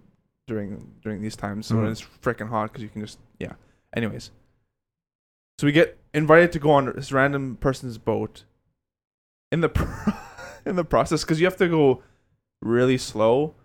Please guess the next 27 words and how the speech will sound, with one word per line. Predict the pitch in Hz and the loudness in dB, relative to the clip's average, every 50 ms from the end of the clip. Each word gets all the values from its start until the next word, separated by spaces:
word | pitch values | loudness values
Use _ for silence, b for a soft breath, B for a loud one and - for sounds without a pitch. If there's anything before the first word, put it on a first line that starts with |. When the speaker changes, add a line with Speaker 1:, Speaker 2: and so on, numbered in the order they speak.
| _ _ _ _ - | _ _ _ _ -6
Speaker 1:
and | - 120 117 113 110 107 107 107 104 107 104 101 101 104 - - _ _ - | -4 -2 -2 0 -2 -2 -4 -4 -6 -6 -8 -8 -10 -12 -16 -20 _ _ -4
those | - 120 127 139 131 - | -2 0 2 2 0 0
wake | 110 117 120 - - | 0 0 0 -2 0
boats | - 139 143 139 - | 0 0 0 0 -2
make | - 117 104 - - - - - | -8 -8 -8 -8 -12 -20 -20 -20
crazy | - - - - 117 123 120 120 117 | -18 -14 -8 -4 -4 -4 -2 -2 -2
wakes. | 101 98 98 110 135 - - - - - - - _ _ _ _ _ _ _ _ _ _ - | -2 0 -2 -2 -4 -6 -12 -18 -16 -18 -18 -20 _ _ _ _ _ _ _ _ _ _ -4
So | - 135 | -2 0
we | 127 131 135 151 - - - - | 0 0 0 -2 -6 -12 -18 -18
<laughs> | _ _ _ - | _ _ _ -2
Speaker 2:
Those | 175 120 175 | 2 2 2
things | 151 147 135 | 2 2 2
are | 117 104 | 0 0
wild. | 104 113 120 123 123 117 104 95 - _ _ _ _ _ - | -2 -4 -8 -8 -8 -10 -12 -12 -14 _ _ _ _ _ 2
Speaker 1:
Yeah, | 127 123 117 117 | 4 6 6 6
they're | 143 170 | 4 2
huge, | 175 - - 113 113 107 101 98 - | 0 -4 -6 -4 -2 -2 -4 -4 -2
like, | 110 113 107 - _ _ _ _ _ _ _ _ _ _ _ _ _ _ _ _ _ _ _ _ _ _ _ _ _ _ _ _ _ - | -2 -2 -4 -6 _ _ _ _ _ _ _ _ _ _ _ _ _ _ _ _ _ _ _ _ _ _ _ _ _ _ _ _ _ -4
like, | 120 120 - | -4 -2 0
bigger | - 160 160 151 | -2 2 2 2
than | 127 123 117 | 0 0 -2
your | 110 107 | -4 -6
typical, | - - 110 - - - - 104 87 71 64 - _ _ _ - | -4 -6 -8 -8 -8 -8 -6 -6 -6 -6 -8 -10 _ _ _ -20
like, | - _ | -20 _
your | - 101 98 | -16 -14 -12
normal | 80 80 78 76 71 64 | -12 -12 -12 -12 -12 -12
whatever. | - 92 87 80 80 - 95 | -10 -10 -8 -8 -10 -10 -12